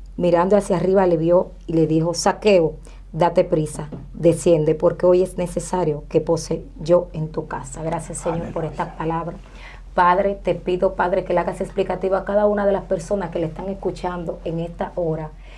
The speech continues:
Speaker 1: que sea tú ministrando su vida a través de esta palabra. Amén, en el nombre poderoso de Jesús.
Speaker 2: ¿Dónde nace Yajaira? ¿Cuáles son sus inicios? Y una pregunta que tengo inquietante, eh, veo que tienes una familia.
Speaker 1: Amén.
Speaker 2: Eh,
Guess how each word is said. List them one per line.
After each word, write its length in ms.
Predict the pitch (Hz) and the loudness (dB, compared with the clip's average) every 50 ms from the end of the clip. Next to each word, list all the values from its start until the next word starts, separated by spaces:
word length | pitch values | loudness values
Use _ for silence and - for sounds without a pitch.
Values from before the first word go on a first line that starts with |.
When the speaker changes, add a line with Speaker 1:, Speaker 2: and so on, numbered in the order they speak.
| - - - | -14 -6 -4
Speaker 1:
que 80 | 196 | -4
sea 260 | 185 - 202 202 196 196 | -2 2 2 0 2 0
tú 100 | 208 196 | -2 -2
ministrando 540 | 202 202 196 190 - 208 196 190 196 202 | 0 0 -2 -2 -2 -2 -2 0 -2 -4
su 160 | 196 - 180 175 | -6 -6 -6 -6
vida 300 | 180 190 185 175 156 - - - - - - - | -4 -4 -4 -4 -6 -8 -14 -18 -20 -20 -20 -10
a 140 | - 175 165 | -8 -6 -4
través 200 | 165 175 156 156 | -2 -2 0 0
de 60 | 170 | 0
esta 160 | 170 165 - 170 | -2 -2 -4 -6
palabra. 560 | 170 - 170 - 143 139 139 139 156 - - - | -6 -4 -6 -6 -6 -8 -10 -10 -12 -12 -14 -12
Amén, 320 | 170 170 208 233 190 175 | -8 -4 -2 -2 -2 -2
en 80 | 160 160 | -4 -6
el 120 | 151 151 | -6 -6
nombre 220 | 151 151 156 165 165 | -6 -6 -4 -6 -4
poderoso 480 | - 175 165 165 160 160 160 - - | -4 -4 -2 -2 -4 -4 -6 -6 -8
de 60 | 160 151 | -8 -8
Jesús. 560 | 156 160 - - - - - - - - - - - - - - - - - - - - - - | -10 -12 -14 -16 -16 -16 -14 -14 -16 -16 -16 -16 -18 -18 -18 -20 -20 -20 -20 -20 -18 -20 -16 -8
Speaker 2:
¿Dónde 380 | - 110 117 160 180 185 170 156 | 0 4 4 4 6 6 6 6
nace 300 | 147 143 131 143 131 110 | 6 6 6 6 6 6
Yajaira? 720 | 110 110 98 87 85 85 82 82 78 80 80 80 80 80 - - - - | 6 6 6 4 4 2 2 2 0 -2 -4 -6 -6 -10 -12 -16 -16 -4
¿Cuáles 300 | - 98 107 120 131 120 | 2 2 4 4 4 2
son 120 | 123 113 | 0 0
sus 220 | 104 - 117 107 101 | 0 0 0 2 2
inicios? 540 | 95 92 90 85 80 - - 90 82 85 92 | 2 2 2 0 -2 -2 -4 -4 -4 -2 -2
Y 280 | 90 87 87 85 - - - - - - - | -2 -2 -2 -4 -6 -10 -14 -20 -20 -10 -2
una 260 | - 104 123 131 131 | 2 4 4 4 4
pregunta 400 | 127 123 110 123 120 110 120 104 | 4 4 4 4 4 4 4 4
que 80 | 101 95 | 4 4
tengo 240 | 101 107 104 107 | 4 2 2 2
inquietante, 640 | 101 98 113 110 - 107 95 87 87 85 - - - - - - - - - - - - - - - - - - - | 2 2 2 2 2 2 0 0 0 -2 -4 -8 -8 -8 -12 -18 -20 -20 -18 -18 -18 -18 -20 -20 -20 -20 -14 -10 -6
eh, 360 | 104 101 101 98 98 95 92 - | -4 -2 -2 -2 -2 -2 -2 -4
veo 360 | - 87 90 107 117 117 113 | -2 2 6 6 6 6 6
que 120 | - 110 | 4 2
tienes 280 | 90 - 107 107 107 101 | 2 4 4 4 4 4
una 220 | 101 101 98 95 | 4 4 2 2
familia. 680 | 90 - 90 92 92 101 123 135 123 98 90 85 82 80 - - - - | 0 0 -2 0 0 2 2 4 4 4 2 2 -2 -4 -10 -12 -6 -2
Speaker 1:
Amén. 440 | 175 156 147 143 139 135 139 151 - | -2 -2 -2 -2 -4 -6 -8 -8 -8
Speaker 2:
Eh, 340 | - 90 90 87 82 80 78 | -8 -8 -6 -6 -6 -8 -10